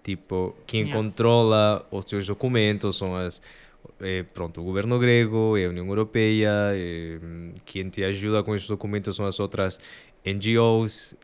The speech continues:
Speaker 1: Então, não tens muito baixo o teu controle,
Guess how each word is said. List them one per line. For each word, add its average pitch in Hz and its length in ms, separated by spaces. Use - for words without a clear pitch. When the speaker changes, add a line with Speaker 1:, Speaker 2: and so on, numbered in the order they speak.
Speaker 1:
Então, 104 440
não 107 320
tens 120 280
muito 123 540
baixo 107 480
o 104 80
teu 104 200
controle, 101 600